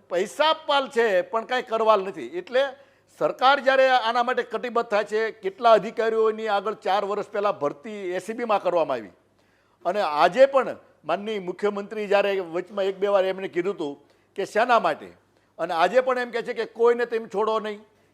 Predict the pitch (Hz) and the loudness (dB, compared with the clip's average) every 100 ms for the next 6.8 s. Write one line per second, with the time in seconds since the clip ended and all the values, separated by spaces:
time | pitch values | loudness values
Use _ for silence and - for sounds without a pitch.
0 | _ 185 208 220 240 190 214 226 - 208 | _ 0 2 0 -6 -6 -4 -4 -2 0
1 | 220 214 220 202 - _ _ - 175 202 | 4 2 2 -6 -8 _ _ 0 0 0
2 | 254 254 - 151 175 233 202 196 247 247 | -6 -10 -6 -4 0 0 2 0 0 0
3 | 196 240 233 160 185 240 262 220 131 - | 0 0 0 0 2 6 4 4 -2 -10
4 | _ _ _ 151 175 202 170 208 - 170 | _ _ _ 0 2 4 2 0 -4 -4
5 | - 214 226 202 233 254 - _ _ 220 | -2 2 4 4 2 -2 -16 _ _ -2
6 | 196 196 240 - 208 233 190 | -2 0 0 0 2 4 4